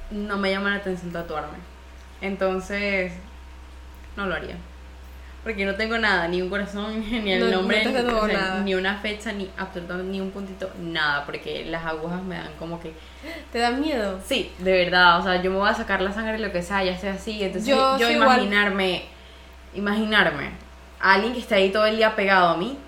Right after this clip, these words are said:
Speaker 1: no, de verdad, no, no me llama la atención para nada y tampoco soy fan, o sea, respeto a la gente que los tiene, se ven bien, me gustan,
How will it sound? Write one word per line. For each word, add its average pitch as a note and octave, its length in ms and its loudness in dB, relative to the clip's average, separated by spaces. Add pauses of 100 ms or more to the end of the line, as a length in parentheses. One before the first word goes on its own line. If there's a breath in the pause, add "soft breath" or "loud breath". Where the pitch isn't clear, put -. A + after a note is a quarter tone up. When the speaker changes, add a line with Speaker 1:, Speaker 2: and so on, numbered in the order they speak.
(580)
Speaker 1:
no, F3 160 -6 (340)
de D#3 200 -2
verdad, C#3+ 260 -4
no, D3+ 340 -8 (300)
no G#3 220 0
me G#3 80 -2
llama G3+ 140 2
la G3+ 120 2
atención F3 260 -2
para F#3 220 4
nada F#3+ 400 8
y G#3 40 0
tampoco F3+ 420 2
soy F#3+ 200 -2
fan, G3 540 2 (1000 loud breath)
o G3 80 -2
sea, D#3+ 640 6 (500)
respeto G3+ 340 -2
a A3 40 4
la A#3+ 60 2
gente A#3 160 2
que A3+ 60 0
los G3+ 140 -2
tiene, C4 360 2
se F#3 200 4
ven E3+ 200 2
bien, B3 340 0 (840)
me F#3 280 2
gustan, G3 400 0